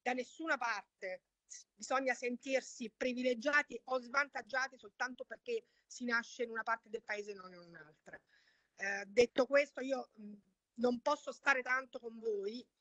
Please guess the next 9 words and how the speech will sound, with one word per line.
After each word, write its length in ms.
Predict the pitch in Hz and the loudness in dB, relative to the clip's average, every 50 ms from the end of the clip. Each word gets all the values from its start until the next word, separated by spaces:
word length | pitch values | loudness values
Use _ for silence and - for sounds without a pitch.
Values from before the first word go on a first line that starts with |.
| _ _ _ _ _ _ | _ _ _ _ _ _
eh, 320 | _ - 214 208 208 208 208 | _ -20 -18 -16 -16 -14 0
voglio 320 | 214 233 269 294 277 277 | 4 4 6 6 4 2
soltanto 480 | - 277 254 - - 285 320 294 - 277 | 0 0 0 4 4 4 4 4 0 -4
ribadire 560 | 269 269 240 240 269 247 247 240 220 220 220 | -4 -2 -2 -2 -2 0 0 -2 -4 -4 -4
l'impegno, 800 | 233 233 240 233 - - 294 302 311 311 311 302 302 302 294 - _ | -4 -4 -6 -4 -2 0 0 2 2 0 0 2 2 0 0 -2 _
la 140 | - 233 226 | -2 -2 0
presenza, 600 | 247 233 226 240 269 277 285 277 - - 277 254 | 0 0 2 4 4 4 4 2 0 0 0 0
la 80 | 233 | 0
partecipazione 1000 | - 247 233 - - 233 - 254 - 240 226 - - - 302 302 311 311 311 302 | 0 -2 -4 -4 -6 -10 -8 -6 -4 -4 -4 -6 -4 -2 0 0 2 2 0 -2